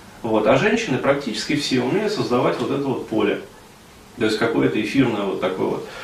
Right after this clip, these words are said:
э, поле, там, я не знаю, которое давит мужика. Ну вот, и жить, э, мужчине в этом поле противопоказано.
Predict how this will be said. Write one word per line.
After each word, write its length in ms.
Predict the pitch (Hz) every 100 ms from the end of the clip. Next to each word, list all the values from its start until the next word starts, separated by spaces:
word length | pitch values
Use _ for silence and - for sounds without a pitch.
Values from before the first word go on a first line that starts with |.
| - -
э, 300 | 113 107 -
поле, 260 | 175 196 175
там, 200 | 139 127
я 100 | 120
не 120 | 117
знаю, 280 | 113 110 101
которое 380 | - 180 170 110
давит 460 | 120 127 117 113
мужика. 440 | 110 101 104 - - - - - - - - - - -
Ну 180 | 104
вот, 280 | 107 104 101
и 540 | 120 120 117 117 110 113
жить, 320 | 113 226 233 131
э, 520 | 117 113 110 107 107
мужчине 480 | 110 120 - 120 104
в 60 | 104
этом 260 | 104 98
поле 240 | 107 104 95
противопоказано. 1000 | - - 196 190 180 - 117 107 101